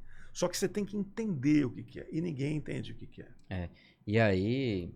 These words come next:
Speaker 2: esse é o papel da consultoria, né? Que quando você tem um profissional ao seu lado que entende, poxa, o, o, o serviço do,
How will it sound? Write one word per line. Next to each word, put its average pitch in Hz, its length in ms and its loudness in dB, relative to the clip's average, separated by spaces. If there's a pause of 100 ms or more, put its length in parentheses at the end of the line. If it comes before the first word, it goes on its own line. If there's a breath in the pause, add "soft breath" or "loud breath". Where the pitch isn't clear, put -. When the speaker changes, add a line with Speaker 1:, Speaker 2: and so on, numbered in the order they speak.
(140)
Speaker 2:
esse 101 220 0
é 117 40 4
o - 20 4
papel 117 280 2
da 113 100 2
consultoria, 113 640 0
né? 92 220 -2 (300)
Que 90 580 -4
quando 104 240 -4
você 104 320 -4
tem - 160 -4
um 95 80 -2
profissional 95 480 -4
ao 90 80 -4
seu - 180 -6
lado 87 340 0
que - 200 -6
entende, 107 760 0 (540 soft breath)
poxa, 107 340 -2
o, 98 40 2
o, 92 760 -4
o 107 40 -6
serviço 113 480 2
do, 98 380 -6